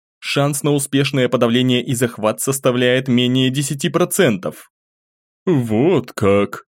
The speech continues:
задумался Эйгур. "В таком случае собирайте данные, запустите побольше дронов, пусть фиксируют все, что смогут.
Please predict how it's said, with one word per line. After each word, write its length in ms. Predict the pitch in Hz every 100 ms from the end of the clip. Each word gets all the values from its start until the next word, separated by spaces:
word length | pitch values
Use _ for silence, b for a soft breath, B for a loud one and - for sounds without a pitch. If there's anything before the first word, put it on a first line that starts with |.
| -
задумался 680 | 101 107 101 92 92 - -
Эйгур. 480 | 147 104 92 76 - _ _ _
"В 80 | -
таком 420 | - 131 131 120
случае 720 | 117 - 117 117 117 - 127 127
собирайте 800 | - 135 123 127 123 120 120 117
данные, 840 | 107 151 147 104 95 101 104 104 _ _ -
запустите 720 | 190 208 196 180 185 156 143
побольше 400 | 127 123 - 107
дронов, 600 | 98 101 98 107 123 131
пусть 300 | - 202 190 -
фиксируют 600 | - - 170 147 139 139
все, 260 | - 123
что 200 | 117 147
смогут. 640 | 143 151 170 113 101 101